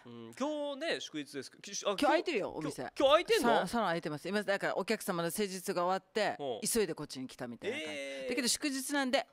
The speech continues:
Speaker 2: 五時に閉店しますから、皆様、五時以降は。
Speaker 1: あ、
Speaker 2: ゴージャスいませんので。
Speaker 1: もう、じゃあ何？このラジオ終わったらもうほぼ帰って。
Speaker 2: あ、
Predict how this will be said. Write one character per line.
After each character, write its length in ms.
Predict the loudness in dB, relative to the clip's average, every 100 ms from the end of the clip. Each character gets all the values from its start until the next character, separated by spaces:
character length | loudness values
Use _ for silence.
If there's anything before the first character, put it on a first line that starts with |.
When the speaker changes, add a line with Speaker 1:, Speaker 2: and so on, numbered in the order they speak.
| -4
Speaker 2:
五 180 | 2 2
時 140 | 2
に 80 | 0
閉 160 | 0
店 140 | 0 -2
し 100 | -2
ま 80 | -2
す 60 |
か 80 | -2
ら、 40 |
皆 160 | 0 0
様、 180 | -2 -2
五 140 | 0 2
時 100 | 0
以 100 | -2
降 240 | 0 0
は。 120 | -2
Speaker 1:
あ、 60 | -10 -20 -20 -4
Speaker 2:
ゴ 100 | 2
ー 60 | 4
ジ 80 | 4
ャ 20 |
ス 100 | 4
い 40 |
ま 100 | 2
せ 160 | 2 2
ん 40 |
の 100 | 2
で。 120 | -2 -8 _ -16
Speaker 1:
も 60 |
う、 20 | -2
じ 80 |
ゃ 100 | 0
あ 40 | 0
何？ 260 | -2 -4
こ 140 | -8 -6
の 100 | -2
ラ 120 | -4
ジ 80 | -2
オ 60 |
終 40 | -6
わ 40 |
っ 20 | -6
た 80 | -10
ら 60 | -10
も 120 | -8
う 20 |
ほ 120 | -10
ぼ 200 | -8 -8 -6
帰 80 | -4 -4
っ 40 |
て。 120 |
Speaker 2:
あ、 40 | -6